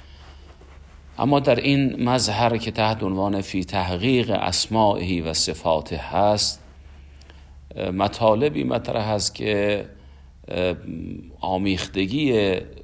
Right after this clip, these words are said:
توحید و وحدت الهی از یک سو و مباحثی که به کثرت فعلیهٔ حضرت حق سبحانه و تعالی و اسماء او برمیگردد از سوی دیگر، باید به گونه‌ای تقریر بشود که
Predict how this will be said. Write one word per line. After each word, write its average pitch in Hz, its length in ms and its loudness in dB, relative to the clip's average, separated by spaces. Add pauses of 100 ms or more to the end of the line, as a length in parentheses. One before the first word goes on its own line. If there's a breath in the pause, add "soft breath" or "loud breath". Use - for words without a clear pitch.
(120)
توحید 98 960 -2
و - 20 -4
وحدت 90 600 0
الهی 95 520 0
از 87 240 -6
یک 113 160 0
سو 80 320 -4 (720 loud breath)
و 90 100 -2
مباحثی 95 800 0
که 101 480 -2
به 90 80 -6
کثرت 117 580 -2
فعلیهٔ 98 800 -2
حضرت 90 260 -4
حق 85 200 -2
سبحانه 87 500 -4
و 82 140 -6
تعالی 85 480 -2
و - 20 -6
اسماء 98 600 0
او 92 200 -4
برمیگردد 87 880 -6 (440 loud breath)
از 95 160 0
سوی 101 320 0
دیگر، 120 580 2 (720 loud breath)
باید 127 340 2
به 113 80 0
گونه‌ای 120 500 2
تقریر 107 680 0
بشود 90 640 -4
که 90 460 -2